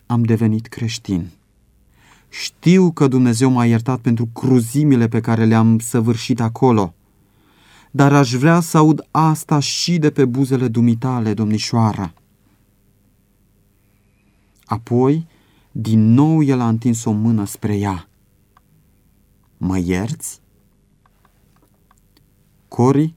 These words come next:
își amintește: „Stăteam acolo și nu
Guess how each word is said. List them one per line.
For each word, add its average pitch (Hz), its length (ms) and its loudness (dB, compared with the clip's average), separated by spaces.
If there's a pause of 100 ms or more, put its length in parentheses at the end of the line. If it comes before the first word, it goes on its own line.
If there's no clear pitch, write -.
(100)
își - 240 -8
amintește: 92 680 -6 (1400)
„Stăteam 143 560 0
acolo 135 380 0
și - 200 -4
nu 160 720 2